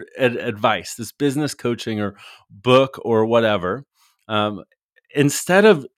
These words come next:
jumping to, "Hey, my business is unique, this doesn't apply," is we can s-,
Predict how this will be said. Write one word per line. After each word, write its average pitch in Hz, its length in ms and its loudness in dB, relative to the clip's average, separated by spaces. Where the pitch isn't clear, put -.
jumping 160 560 0
to, 117 400 0
"Hey, 110 340 -2
my 107 140 2
business 127 400 -2
is 131 80 -6
unique, 113 320 -2
this 107 120 -6
doesn't 107 320 -2
apply," 98 600 0
is 131 120 0
we 151 120 6
can 143 140 2
s-, - 200 -6